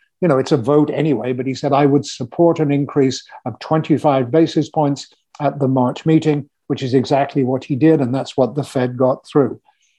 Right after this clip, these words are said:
And then in the statement that came out on Wednesday of this week,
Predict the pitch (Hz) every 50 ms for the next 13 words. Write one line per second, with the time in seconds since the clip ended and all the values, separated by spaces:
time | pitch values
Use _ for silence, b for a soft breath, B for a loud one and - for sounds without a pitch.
0 | _ _ _ _ - 135 139 156 156 156 151 147 143 139 135 - - - 180 185
1 | 208 226 196 185 165 156 139 156 160 - - 160 151 147 147 147 143 135 135 127
2 | 123 127 143 151 147 143 175 135 123 151 156 151 151 147 131 120 131 139 127 -
3 | - 185 185 190 - -